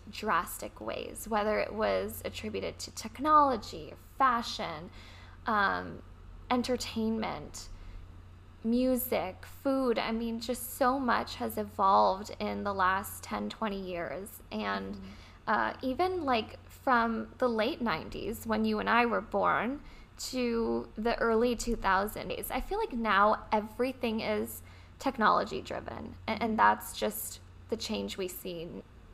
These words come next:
Speaker 1: at this time. But, you know, when we were growing up, I feel like the world was our oyster and our environment truly shaped who we were. And, and we made it an opportunity to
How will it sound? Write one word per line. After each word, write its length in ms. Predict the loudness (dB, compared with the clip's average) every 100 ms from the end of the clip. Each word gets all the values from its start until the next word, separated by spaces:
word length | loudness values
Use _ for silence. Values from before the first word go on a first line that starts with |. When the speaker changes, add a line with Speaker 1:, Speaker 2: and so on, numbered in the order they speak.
| -20 -20 -6
Speaker 1:
at 180 | -4 -2
this 240 | -4 -4
time. 400 | -8 -4 -4 -4 2
But, 260 | 2 2 -4 -16 -18 -8
you 100 | -4
know, 120 | 0 2
when 160 | 2
we 100 | 0
were 120 | 0 2
growing 340 | 4 4 4
up, 200 | 4 4
I 140 | 4 0
feel 180 | 0 0
like 180 | 0 0
the 100 | 2
world 260 | 4 4
was 160 | 2 0
our 260 | 0 0
oyster 720 | 0 -2 -4 -6 -4 -4 -4 -8 -16 -20 -20 -20 -20 -8
and 260 | -4 -4 -6 0
our 280 | 4 4 4
environment 680 | 0 4 4 4 0 -4
truly 460 | -6 -6 -2 0 -2
shaped 480 | -4 -2 -2 -2 -6
who 200 | -6 -4
we 200 | -2 -2
were. 440 | -2 0 2 0 -2 -10 -18 -18 -18 -2
And, 300 | 0 2 0 -2
and 260 | -4 -2 -2
we 300 | -2 -2 0
made 500 | 0 2 2 2 0
it 220 | 0 -2
an 100 | 2
opportunity 760 | 0 0 -4 -6 -6 -4 -4 -6 -8
to 420 | -6 -4 -4 -6